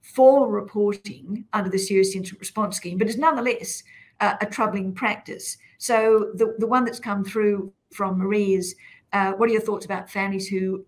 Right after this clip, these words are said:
uh, keep their family members with dementia locked inside homes when they're out, but the individual doesn't have to be supervised while they are out?" Um, and then the, the one that we received beforehand is,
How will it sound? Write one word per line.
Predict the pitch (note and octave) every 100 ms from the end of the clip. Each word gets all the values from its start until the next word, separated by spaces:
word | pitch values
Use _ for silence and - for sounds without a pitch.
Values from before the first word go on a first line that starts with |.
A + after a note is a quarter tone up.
| -
uh, | F3+ F3+
keep | A#3+ G#3+ -
their | F#3+ F3+
family | - F#3+ F#3
members | F3+ F3+ F3 F3+
with | F#3 F3+
dementia | F#3 F3+ F3+
locked | F3+ F#3 F#3 - _ _ -
inside | F#3 F#3 F#3+ F3+
homes | F#3 G#3 G3+ G3+ G3
when | G3 F3
they're | F3 F3 -
out, | F#3+ - B3 - - _ _ _ _
but | G3+ G3+
the |
individual | G#3+ G#3 G#3 F#3
doesn't | F#3+ F#3 F#3
have | E3+ G3+ F#3+
to |
be | F3
supervised | E3+ F#3 F3+ F3 F3 F3
while | - F3 E3
they | E3+ F#3 F#3+
are | - -
out?" | - - A3+ - - _ _ _ _
Um, | F#3+ F#3+ G3 G3+
and | G#3
then | G#3+ G#3+
the, | G#3+ G3+ F#3+
the | G3+
one | G#3+ A3
that | G#3
we | G3
received | F#3 F#3 G3 F3
beforehand | - - C4+ C4+ F#3 F3+
is, | F3+ F3+